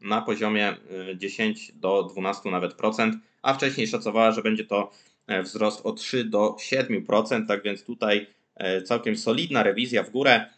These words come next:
C E O spółki Christian Bracz oznajmił, że portfel zamówień jest największy w historii i zauważa, że przepisy wprowadzane w Europie i U S A odnośnie, e, dotyczące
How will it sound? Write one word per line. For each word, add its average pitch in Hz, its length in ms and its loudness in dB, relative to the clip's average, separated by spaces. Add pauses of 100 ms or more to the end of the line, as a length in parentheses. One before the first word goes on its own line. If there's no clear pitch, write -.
(200)
C - 220 -6 (100)
E 117 40 6
O 110 60 4
spółki 113 640 0 (120)
Christian 120 460 0
Bracz 104 480 4
oznajmił, 104 400 -2
że 101 140 -4
portfel 123 380 2
zamówień 110 500 -2 (180)
jest 143 240 -2
największy 127 420 -2
w - 60 -10
historii 135 560 0 (300)
i 160 100 -4
zauważa, 123 500 4
że 110 320 2
przepisy 117 500 -4
wprowadzane 107 520 2
w 107 40 -6
Europie 107 340 0
i 104 100 -2
U 101 100 2
S 101 140 -2
A 113 160 4
odnośnie, 101 600 -2 (800)
e, 107 180 2
dotyczące 123 600 2